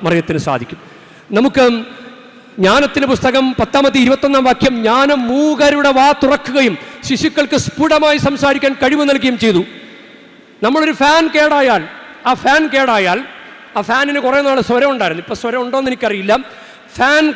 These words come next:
കേടായാൽ നമുക്ക് ശരിയാക്കാൻ പറ്റില്ല. ഫാൻ നന്നാക്കുന്നയാൾ,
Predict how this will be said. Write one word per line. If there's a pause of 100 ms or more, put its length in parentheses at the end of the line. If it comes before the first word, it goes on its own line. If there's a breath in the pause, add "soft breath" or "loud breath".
കേടായാൽ
നമുക്ക്
ശരിയാക്കാൻ
പറ്റില്ല.
ഫാൻ
നന്നാക്കുന്നയാൾ,